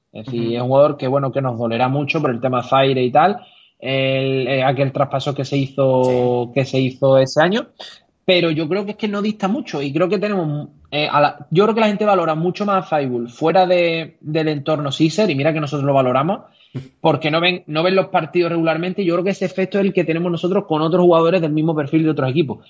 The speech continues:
Speaker 1: que los tenemos idealizados, pero después hay muchísimos three and D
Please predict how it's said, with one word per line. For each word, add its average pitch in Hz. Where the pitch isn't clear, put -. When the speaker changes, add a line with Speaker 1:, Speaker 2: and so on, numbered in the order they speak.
Speaker 1:
que -
los 143
tenemos 165
idealizados, 147
pero 135
después 147
hay 180
muchísimos 175
three 175
and 160
D 190